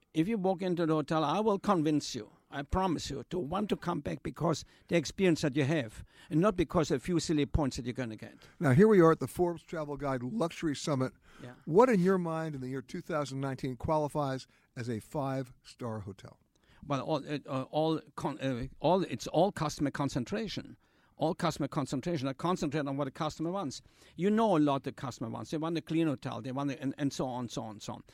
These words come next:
Speaker 1: We know all that. But then the, n-, what has to be added to it is the individualization and the personalization. That means I have to create that hotel for the market as a whole,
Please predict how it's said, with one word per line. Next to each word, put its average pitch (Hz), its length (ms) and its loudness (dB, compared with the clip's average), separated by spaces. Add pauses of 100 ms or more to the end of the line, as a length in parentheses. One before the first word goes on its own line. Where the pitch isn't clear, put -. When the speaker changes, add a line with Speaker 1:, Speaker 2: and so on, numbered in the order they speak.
(180)
Speaker 1:
We 160 100 6
know 175 220 6
all 127 200 2
that. 107 240 -10 (340)
But 139 280 0
then 165 380 2 (240)
the, 151 240 -2
n-, 147 300 -2 (160)
what 139 220 -6 (360)
has 190 440 0
to 262 100 2
be 175 200 -2
added 170 280 -2
to 170 140 4
it 151 80 0
is 147 180 -2
the - 120 -4
individualization 156 1200 0
and 139 100 0
the 135 60 -2
personalization. 127 920 -4
That 175 140 -2
means 165 380 0 (680)
I 135 100 -6
have 180 240 -2
to 139 140 -4 (280)
create 170 400 -2
that 165 220 -6
hotel 156 440 -2
for - 140 -2
the 143 140 2
market 156 600 2
as 160 200 0
a 147 60 4
whole, 147 360 2